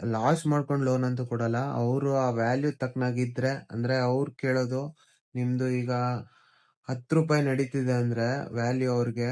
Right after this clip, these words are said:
ಹನ್ನೆರಡು ರೂಪಾಯಿ, ಹದಿಮೂರು ರೂಪಾಯಿ ಇರ್ಬೇಕು. ನಾನ್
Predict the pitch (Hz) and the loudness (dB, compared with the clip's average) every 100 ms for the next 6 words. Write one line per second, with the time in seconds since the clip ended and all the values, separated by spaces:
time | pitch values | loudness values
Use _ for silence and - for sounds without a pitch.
0 | 151 160 _ _ - 113 139 139 139 131 | -4 -8 _ _ -4 0 2 2 2 0
1 | 123 139 120 127 135 123 131 127 117 117 | 0 0 2 2 0 0 2 2 2 -2
2 | - 139 139 | -2 -4 -4